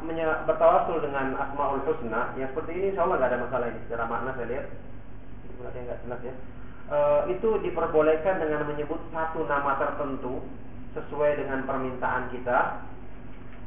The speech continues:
seperti yang dicontohkan dalam hadis-hadis tadi. Ada juga sebagian hadis, seperti dalam hadis riwayat Imam Ahmad dan yang lainnya, itu menyebutkan keseluruhan dari Asmaul Husna. Eh,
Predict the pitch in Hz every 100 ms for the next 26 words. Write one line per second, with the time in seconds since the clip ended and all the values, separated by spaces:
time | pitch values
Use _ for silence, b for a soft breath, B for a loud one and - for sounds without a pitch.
0 | - - 135 139 135 135 131 143 139 127
1 | 123 120 123 123 123 123 123 120 - 151
2 | 156 160 180 156 147 143 143 135 135 170
3 | 165 - - - - - - - 120 135
4 | 151 143 131 131 135 135 135 131 131 131
5 | 127 120 120 127 139 131 127 120 123 135
6 | 156 156 160 196 175 165 170 - 185 165
7 | 170 170 165 180 170 135 131 131 127 131
8 | 127 131 120 135 135 110 - - - -
9 | - - - - - - - - - -
10 | - - - - - 151 156 156 151 147
11 | 147